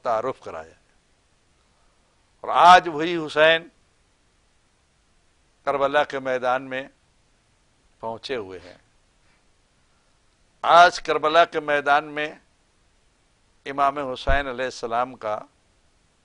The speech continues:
ये सातवां दिन है। दो तारीख को करबला में वारिद हुए और आज नौ तारीख है। सात दिन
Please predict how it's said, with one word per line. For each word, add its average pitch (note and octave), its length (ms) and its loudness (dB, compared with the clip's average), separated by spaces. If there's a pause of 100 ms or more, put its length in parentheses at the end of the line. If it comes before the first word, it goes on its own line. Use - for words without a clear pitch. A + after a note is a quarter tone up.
ये A#2+ 100 -16
सातवां B2+ 600 -4
दिन E2+ 220 -20
है। E2 180 -20 (1120)
दो C#3+ 180 -2
तारीख C3 340 0
को C3+ 120 -8
करबला A#2+ 420 -2
में C3 140 -8
वारिद A#2+ 340 -6
हुए D3+ 180 -10 (920)
और A#2+ 140 -6
आज B2+ 440 -2
नौ B2 240 -6
तारीख G2 460 -10
है। D#2+ 160 -20 (1900)
सात C#3+ 440 2
दिन F3 320 -2